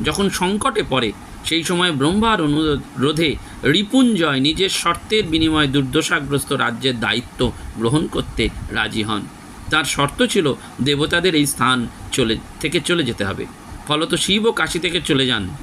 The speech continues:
এই সময় মন্দার দীর্ঘকাল ধরে শিবের উপাসনা করেছিলেন, যে এই আশায় শিবের অবস্থানে বারাণসীর পবিত্র হতে পারে যেন মন্দার পর্বত। শিব তাঁর ভক্তের অনুরোধ এবং ব্রহ্মার অন-, অঙ্গীকার রাখতে কাশী ছেড়ে মন্দার পর্বতে যান,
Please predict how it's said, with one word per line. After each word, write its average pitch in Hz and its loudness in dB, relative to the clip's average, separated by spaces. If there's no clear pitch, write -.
এই 156 0
সময় 156 2
মন্দার 143 2
দীর্ঘকাল 170 2
ধরে 196 2
শিবের 156 2
উপাসনা 147 0
করেছিলেন, 123 0
যে 135 4
এই 151 2
আশায় 143 0
শিবের 139 2
অবস্থানে 135 2
বারাণসীর 135 2
পবিত্র 180 2
হতে 143 2
পারে 127 2
যেন 135 2
মন্দার 127 4
পর্বত। 98 -2
শিব 170 0
তাঁর 143 2
ভক্তের 131 0
অনুরোধ 180 4
এবং 160 2
ব্রহ্মার 135 4
অন-, 160 4
অঙ্গীকার 196 2
রাখতে 131 0
কাশী 147 0
ছেড়ে 151 2
মন্দার 123 2
পর্বতে 113 0
যান, - -4